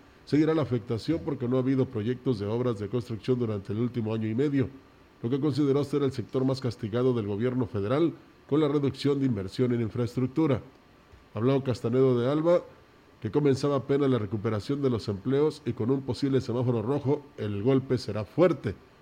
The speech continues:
Indicó que alrededor de un diez o quince por ciento de las empresas de la construcción bajarían la cortina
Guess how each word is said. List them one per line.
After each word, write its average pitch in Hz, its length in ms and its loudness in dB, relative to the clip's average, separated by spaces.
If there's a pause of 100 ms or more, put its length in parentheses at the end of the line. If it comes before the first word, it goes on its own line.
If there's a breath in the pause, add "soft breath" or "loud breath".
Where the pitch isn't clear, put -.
(460 soft breath)
Indicó 147 300 2
que 143 80 0
alrededor 139 480 2
de 127 120 4
un 135 200 0
diez 135 260 2
o 113 80 -6
quince 135 240 0
por 113 220 -4
ciento 131 300 2
de 117 100 0
las 107 160 -4
empresas 117 420 -2
de 110 80 -2
la 107 120 -6
construcción 127 540 -2
bajarían 127 460 -2
la 123 80 2
cortina 151 500 2